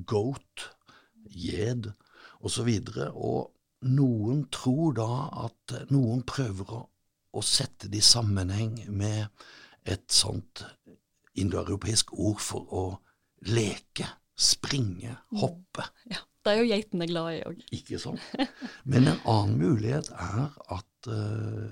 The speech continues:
Speaker 1: geit er lånt inn i, eh, europeisk da, fra det språket som var her før, før, eh, indoeuropeerne kom.
Speaker 2: Vi må se litt fremover,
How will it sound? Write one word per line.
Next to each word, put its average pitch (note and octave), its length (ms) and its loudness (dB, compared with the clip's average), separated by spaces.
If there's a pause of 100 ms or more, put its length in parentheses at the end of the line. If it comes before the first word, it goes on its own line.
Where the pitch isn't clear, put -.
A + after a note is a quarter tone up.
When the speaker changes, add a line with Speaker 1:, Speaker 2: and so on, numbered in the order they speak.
Speaker 1:
geit A2 540 -4
er G2+ 360 4
lånt G#2+ 460 2
inn B2 400 2
i, A#2+ 440 -4
eh, A2+ 680 -8 (360)
europeisk G#2+ 760 0
da, B2+ 200 -2
fra - 460 -6
det A#2 200 -2
språket - 540 -4
som C3+ 160 2
var D#2+ 260 -2
her G2+ 160 -4
før, F#2 500 -6 (480)
før, - 440 -6 (100)
eh, F2 380 -8
indoeuropeerne - 880 -8
kom. - 300 -12 (1400)
Speaker 2:
Vi B3 60 0
må C#4+ 160 2
se - 160 -2
litt A#3+ 180 -4
fremover, D#3+ 520 -6